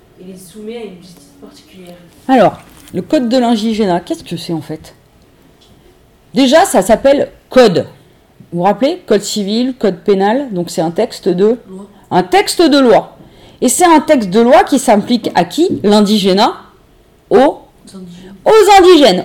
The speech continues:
Speaker 2: aux populations locales. Ce code de l'indigénat,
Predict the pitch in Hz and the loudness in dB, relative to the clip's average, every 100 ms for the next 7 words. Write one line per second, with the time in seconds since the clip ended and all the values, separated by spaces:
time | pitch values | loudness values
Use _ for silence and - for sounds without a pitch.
0 | - 302 330 320 392 349 254 370 392 240 | -2 0 0 2 4 4 2 0 2 2
1 | 233 262 - 185 98 - - _ - - | 4 2 2 0 0 -8 -20 _ -20 -20
2 | - - 254 440 440 370 311 269 247 226 | -6 -2 0 2 2 4 4 4 2 0
3 | 226 226 403 | 0 0 -2